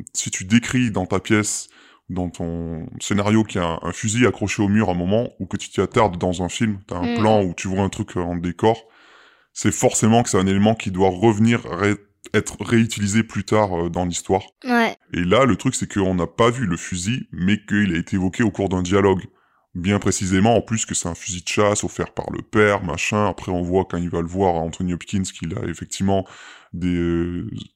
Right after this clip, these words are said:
Speaker 1: têtes d'animaux empaillés, un fusil de chasse et tout. Mais là, du coup, on se dit, euh, moi, je m'étais dit, « Oh putain, je sais pas pourquoi, euh,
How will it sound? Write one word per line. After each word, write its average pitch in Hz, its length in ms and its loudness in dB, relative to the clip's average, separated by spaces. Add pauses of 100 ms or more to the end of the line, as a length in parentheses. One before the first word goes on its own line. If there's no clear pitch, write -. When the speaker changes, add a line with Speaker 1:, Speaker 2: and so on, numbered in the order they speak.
(120)
Speaker 1:
têtes 98 260 -2
d'animaux 92 320 2
empaillés, 98 540 4
un 82 80 0
fusil 87 300 -12
de - 60 -6
chasse - 360 0
et - 40 -20
tout. - 180 -6 (800)
Mais 95 260 4
là, 113 180 6
du 92 160 -2
coup, 123 260 4
on 117 120 4
se - 100 -8
dit, 110 220 2
euh, 90 300 4
moi, 101 180 2
je 98 100 0
m'étais 90 200 0
dit, « 110 220 -4
Oh 101 100 0
putain, 90 520 -2
je - 100 -10
sais - 60 -12
pas 104 120 -4
pourquoi, 98 540 2
euh, 80 40 -2